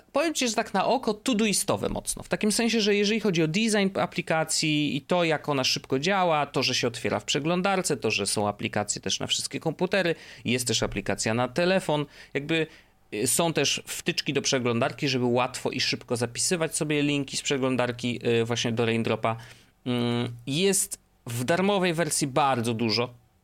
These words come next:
y, dają. E, więc znowu podobny case jak w Todoistie. Em, i ja na razie nie czuję potrzeby płacenia, ale jest też wersja Pro, ta, ona daje ci na przykład,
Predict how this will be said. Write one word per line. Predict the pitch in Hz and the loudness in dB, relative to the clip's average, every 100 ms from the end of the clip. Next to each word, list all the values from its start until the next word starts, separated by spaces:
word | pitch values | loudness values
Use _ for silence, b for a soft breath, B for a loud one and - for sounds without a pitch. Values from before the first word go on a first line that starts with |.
| 127 | -2
y, | 113 110 113 113 110 - | 2 2 2 0 -2 -2
dają. | 123 117 113 156 202 - b b b | 2 4 2 0 -2 -12 b b b
E, | 139 | 0
więc | 120 135 | 2 0
znowu | 131 151 120 | 2 2 2
podobny | 113 135 135 131 127 | 0 0 2 2 0
case | 135 120 120 | 0 0 0
jak | 120 | -2
w | |
Todoistie. | - 120 113 - - 170 - B B - | -2 0 0 0 0 -2 -4 B B -4
Em, | 120 117 117 117 117 117 120 120 127 - 120 107 110 104 123 | 0 2 2 2 2 0 -2 -4 -6 -8 -16 -14 -14 -16 -16
i | 135 147 160 | -8 -4 0
ja | 165 170 | 0 2
na | 170 170 | 2 2
razie | 165 151 | 2 2
nie | 151 135 | 0 2
czuję | 135 120 | 0 2
potrzeby | 123 - 113 | 0 0 0
płacenia, | 113 117 117 110 147 214 | 0 -2 0 0 2 0
ale | - 185 170 | 2 2 2
jest | 165 - | 2 0
też | 139 | -2
wersja | 143 120 123 | 0 0 -2
Pro, | 117 175 180 165 | 0 0 2 2
ta, | 139 | 0
ona | 135 127 | 0 0
daje | 120 123 113 | 0 2 2
ci | 113 117 | 0 0
na | 107 | 0
przykład, | 104 - 98 98 | -2 -2 -2 -2